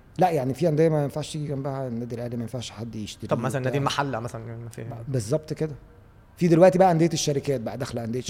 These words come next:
Speaker 2: قصة
Speaker 1: الشركات.
Speaker 2: تانية، آه،
Speaker 1: ده
Speaker 2: دي
Speaker 1: قصة
Speaker 2: بقى.
Speaker 1: تانية. فأنت عامل عندك ميكس في الدوري المصري كده غريب،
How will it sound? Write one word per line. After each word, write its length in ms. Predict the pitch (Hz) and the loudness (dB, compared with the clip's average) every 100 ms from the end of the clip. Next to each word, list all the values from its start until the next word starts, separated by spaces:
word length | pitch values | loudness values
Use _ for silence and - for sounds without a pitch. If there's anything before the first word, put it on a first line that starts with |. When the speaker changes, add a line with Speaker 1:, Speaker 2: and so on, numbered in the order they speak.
| 147 | -2
Speaker 2:
قصة 80 | 156 | 0
Speaker 1:
الشركات. 180 | 156 147 | 2 2
Speaker 2:
تانية، 240 | 139 123 | 2 0
آه، 120 | 113 | -2
Speaker 1:
ده 80 | 139 | -2
Speaker 2:
دي 60 | 131 | -2
Speaker 1:
قصة 160 | 151 | -2
Speaker 2:
بقى. 100 | 139 | -2
Speaker 1:
تانية. 180 | 131 113 | -4 -8
فأنت 420 | 113 127 - 143 | -6 -8 -8 -6
عامل 260 | 143 196 214 | 0 2 4
عندك 420 | 160 214 190 - - - - - | 4 2 2 -2 -12 -20 -10 4
ميكس 380 | 160 196 - - | 4 4 0 -6
في 80 | |
الدوري 360 | 123 131 185 160 | -2 4 4 4
المصري 440 | 131 160 160 147 | 2 0 -2 -4
كده 520 | 135 160 180 175 139 107 | -2 2 2 2 -2 -4
غريب، 340 | 123 160 220 | -4 -2 -4